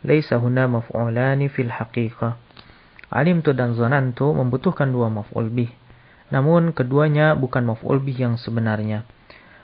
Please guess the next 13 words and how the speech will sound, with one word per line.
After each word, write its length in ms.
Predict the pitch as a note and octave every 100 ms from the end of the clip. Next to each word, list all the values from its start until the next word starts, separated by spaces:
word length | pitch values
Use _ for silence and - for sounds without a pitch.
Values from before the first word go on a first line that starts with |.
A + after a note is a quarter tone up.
| -
Maksud 320 | F#3+ F#3+ D3+
beliau 320 | B2+ C3+ D3+
bukan 240 | B2 A#2+ A#2+
maf'ul 400 | A2+ - D3+ C#3+
bih 160 | B2+
yang 120 | A#2+ A#2
sebenarnya 560 | A2+ A2+ A#2 B2+ C3 B2+
adalah 400 | A2+ A2+ A#2+ B2+ - - -
asalnya 480 | - A#2 D3 E3 E3
ia 160 | D3 C3+
mubtada 400 | A#2 A#2+ C#3 C3
dan 160 | A2+
khabar. 560 | A2 - A#2+ B2 G#2+ -